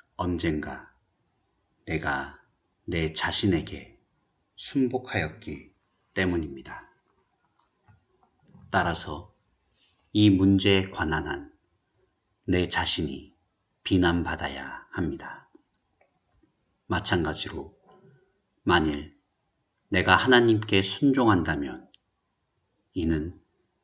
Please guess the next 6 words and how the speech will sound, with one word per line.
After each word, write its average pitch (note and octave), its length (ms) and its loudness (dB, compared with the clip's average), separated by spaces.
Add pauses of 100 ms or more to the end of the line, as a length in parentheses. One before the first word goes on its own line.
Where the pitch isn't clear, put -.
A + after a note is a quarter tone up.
(120)
내 F#2 180 0
자신을 - 720 0 (680)
주님께 E2+ 680 -2
온전히 F#2+ 580 2
드렸기 D#2+ 460 -4
때문에 D2+ 580 -8